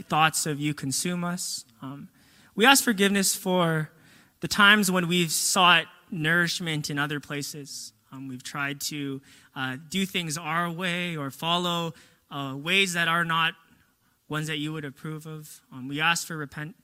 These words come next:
for forgiveness this morning for that. Um, and, uh, God, as we, uh, partake in this meal with you, we thank you that you, uh, s-,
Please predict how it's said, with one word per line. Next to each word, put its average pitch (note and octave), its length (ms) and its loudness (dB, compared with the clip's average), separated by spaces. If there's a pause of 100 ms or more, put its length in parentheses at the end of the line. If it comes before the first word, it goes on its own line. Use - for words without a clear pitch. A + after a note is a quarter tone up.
(240)
for C#3+ 320 -6
forgiveness D#3+ 500 -4
this - 260 -10
morning B2+ 280 -10
for C3 180 -14
that. B2+ 260 -18 (460)
Um, C3+ 220 -20 (720)
and, B2+ 260 -8
uh, B2 120 -8
God, C#3 300 -2
as C3+ 200 -6
we, C3 320 -6 (640)
uh, - 60 -20 (240)
partake F3+ 420 -6
in D#3+ 80 -8
this C#3 220 -8
meal C3 200 -8
with C3 220 -12
you, B2+ 220 -10 (140)
we C3+ 100 -10
thank D3 360 -10
you C#3 100 -8
that C3 140 -12
you, B2+ 380 -8 (760)
uh, A#2+ 160 -16 (680)
s-, - 260 -10